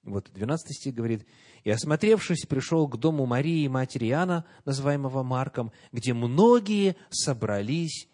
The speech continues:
и молились». И что было в результате? В результате Господь явил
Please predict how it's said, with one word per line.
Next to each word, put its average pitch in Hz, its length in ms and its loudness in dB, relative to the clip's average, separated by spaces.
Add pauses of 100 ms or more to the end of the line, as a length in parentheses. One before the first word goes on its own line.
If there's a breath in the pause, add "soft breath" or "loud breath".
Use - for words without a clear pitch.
(120)
и 123 300 -2 (580)
молились». 104 920 -8 (1500)
И 107 60 -8
что 151 180 -2
было 165 180 2
в 160 40 0
результате? 147 800 -2 (1500)
В 117 60 -2
результате 139 340 2
Господь 143 420 0
явил 120 260 -2